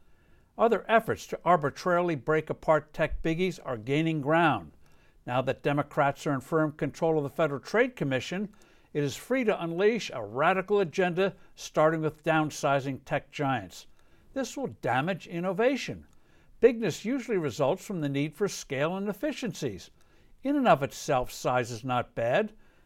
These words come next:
The big trust buster himself, President Teddy Roosevelt, made that point repeatedly.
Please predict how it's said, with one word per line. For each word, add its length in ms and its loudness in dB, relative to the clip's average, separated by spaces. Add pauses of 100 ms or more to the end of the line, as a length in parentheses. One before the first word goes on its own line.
The 80 -12
big 280 -2
trust 400 0
buster 360 2
himself, 600 2 (240)
President 480 -2
Teddy 240 2
Roosevelt, 580 4 (300)
made 240 0
that 240 4
point 340 -2
repeatedly. 800 -2